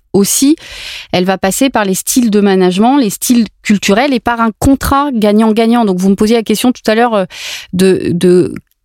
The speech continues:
qui, enfin, en, en quoi l'employé, euh, prend un peu plus de pouvoir et en quoi, lui, euh, il y, il y voit un, un bénéfice. Bah, parce que, justement, euh, il y a ce contrat gagnant-gagnant. Le collaborateur va consommer son espace de travail comme il le souhaite.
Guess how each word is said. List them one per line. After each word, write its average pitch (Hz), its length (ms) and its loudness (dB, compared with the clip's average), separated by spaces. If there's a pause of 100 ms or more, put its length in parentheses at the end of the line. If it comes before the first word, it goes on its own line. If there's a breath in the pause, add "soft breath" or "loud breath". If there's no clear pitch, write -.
(160)
qui, - 260 -4 (420)
enfin, 190 200 0 (340)
en, 180 240 0
en 180 120 2
quoi 254 400 0
l'employé, 226 760 0 (420 loud breath)
euh, 165 160 2
prend 233 300 0
un 214 60 -2
peu 202 180 -2
plus 233 280 0
de 196 140 0
pouvoir 220 560 0
et 185 140 0
en 180 80 0
quoi, 247 420 -2
lui, 226 420 2
euh, 180 220 2
il 190 160 2
y, 190 240 2
il 190 140 2
y 202 40 4
voit 214 200 2
un, 220 160 0
un 185 120 2
bénéfice. 196 680 0 (680 loud breath)
Bah, 196 240 -4
parce 233 160 -2
que, 285 180 0
justement, 254 840 2
euh, 196 260 2
il 196 80 -2
y 220 80 2
a 262 100 0
ce - 180 -2 (280)
contrat 269 380 0
gagnant-gagnant. 240 840 2
Le 302 40 0
collaborateur 220 640 0
va 220 140 -2
consommer 277 640 0
son 240 180 0
espace 214 320 -2
de 214 80 0
travail 226 260 -2
comme 233 240 2
il 240 140 4
le 233 100 2
souhaite. - 480 -2